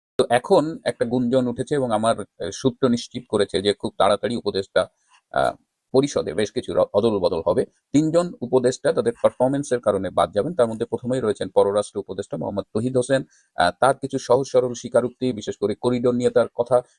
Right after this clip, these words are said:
এগুলো সরকারকে বেশ, আহ, নাজুক অবস্থায় ফেলে দিয়েছে। তো তিনিও, আহ, খুব একটা স্বস্তি বোধ করছেন না, কারণ ডক্টর ইউনূস যেভাবে দেশ বিরোধী একটা পররাষ্ট্র নীতি নিয়ে চলছেন, সেটা একজন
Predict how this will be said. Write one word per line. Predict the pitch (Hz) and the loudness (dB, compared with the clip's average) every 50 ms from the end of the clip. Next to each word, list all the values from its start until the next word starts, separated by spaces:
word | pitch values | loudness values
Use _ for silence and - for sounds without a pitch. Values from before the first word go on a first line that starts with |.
| _ - | _ -8
এগুলো | 104 113 117 123 | -2 2 2 2
সরকারকে | - - 107 117 120 - 120 117 - _ - 123 113 | 2 2 -2 -2 2 0 0 0 0 _ -2 -2 -2
বেশ, | 101 - - 120 - - | 0 -2 -4 -4 0 0
আহ, | - 76 73 71 - - - | 2 2 2 2 0 -4 -8
নাজুক | 95 98 113 123 143 165 - - | 0 2 2 2 2 2 2 0
অবস্থায় | 101 101 - - - - | 0 0 -6 -10 -10 -8
ফেলে | - 90 92 87 | -6 -6 -6 -4
দিয়েছে। | 90 90 - - 165 - - _ _ _ _ _ | -6 -8 0 0 0 0 0 _ _ _ _ _
তো | - 113 | -4 -4
তিনিও, | - - _ 135 147 160 180 180 165 - - - _ _ _ _ - | -4 0 _ 2 2 4 4 4 4 4 2 0 _ _ _ _ -8
আহ, | - - - - | -6 -6 -6 -6
খুব | - - 123 | -4 0 0
একটা | 131 - - 123 - - - - - | 2 4 4 4 4 2 -2 -10 -16
স্বস্তি | - - - 147 143 - - 127 | -18 -6 -6 -6 -4 -4 -6 -6
বোধ | 107 110 - | -6 -6 -6
করছেন | - 110 - - - 120 | -6 -8 -6 -4 -4 -4
না, | 160 180 | -4 -2
কারণ | 180 - 127 110 113 104 | 0 0 0 0 2 0
ডক্টর | 113 - - 120 | -2 0 0 -2
ইউনূস | 110 - 120 127 139 139 135 - | -2 0 0 0 0 0 2 0
যেভাবে | 127 117 120 117 117 110 - - _ _ _ 80 | 0 2 2 0 0 0 -2 -6 _ _ _ -12
দেশ | 80 92 117 131 131 - - | 0 2 4 4 4 0 -4
বিরোধী | 120 120 120 131 127 120 135 123 | -4 -4 -2 -2 -2 0 2 2
একটা | 120 - - 110 - | 2 2 0 -2 -2
পররাষ্ট্র | 107 107 110 107 110 - - - - 113 | -2 -2 0 0 -2 -2 -4 -8 -6 -4
নীতি | 107 107 98 - 110 107 104 98 | -4 -4 -4 -4 -4 -4 -4 -2
নিয়ে | 101 104 104 104 - | -2 0 0 0 0
চলছেন, | - 120 123 120 - 165 175 185 - | 2 -2 -2 0 0 -2 -2 -2 0
সেটা | - 127 110 - 117 117 - | -2 -2 2 2 2 2 2
একজন | - 104 98 - 101 107 | -2 -4 -4 -6 -8 -8